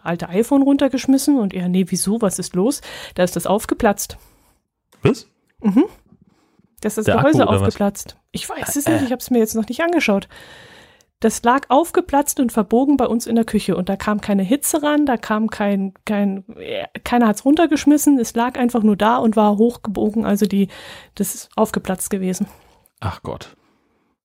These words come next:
Speaker 1: Und jetzt hat mein Herz allerliebster gesagt, vielleicht durch das Laden. Dass
Speaker 2: Ja,
Speaker 1: da jetzt
Speaker 2: ja.
Speaker 1: was passiert ist, dass der Akku einfach anderthalb Jahre halt nichts getan hat und jetzt hab ich's aufgeladen und jetzt hat der irgendwie,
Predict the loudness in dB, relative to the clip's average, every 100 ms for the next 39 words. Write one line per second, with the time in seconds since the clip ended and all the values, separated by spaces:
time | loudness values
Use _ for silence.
0 | _ -2 0 0 -2 0 -2 0 -2 -2
1 | -2 -4 -2 0 0 0 0 0 0 -2
2 | -4 -6 -2 0 4 2 0 _ _ _
3 | _ _ -14 -2 2 4 2 2 -2 -4
4 | -4 -2 -2 -2 -6 -10 -20 -8 -6 -2
5 | -4 0 0 2 0 -2 0 0 0 0
6 | 2 2 2 2 2 2 0 -2 -8 -4
7 | 0 0 0 0 0 0 -2 -4 -4 -6
8 | -6 -2 2 4 4 2 -2 -4 -6 -4
9 | -4 -2 0 2 0